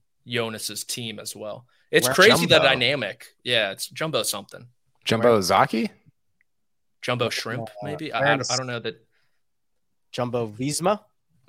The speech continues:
Speaker 1: Yeah, there you go.
Speaker 2: Wearing a sweater, reading the Wall Street Journal. That's such a culture.
Speaker 3: <laughs> You are out of control.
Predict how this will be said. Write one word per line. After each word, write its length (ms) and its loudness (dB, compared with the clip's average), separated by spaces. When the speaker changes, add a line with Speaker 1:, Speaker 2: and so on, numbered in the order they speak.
Speaker 1:
Yeah, 240 2
there 160 -8
you 60 -8
go. 180 -10
Speaker 2:
Wearing 240 0
a 40 -2
sweater, 440 0
reading 220 0
the 60 -2
Wall 160 2
Street 240 -6
Journal. 460 -4
That's 320 -8
such 200 -18
a 200 -8
culture. 420 -4
Speaker 3:
<laughs> 200 -18
You 220 4
are 180 8
out 300 6
of 140 -6
control. 760 -6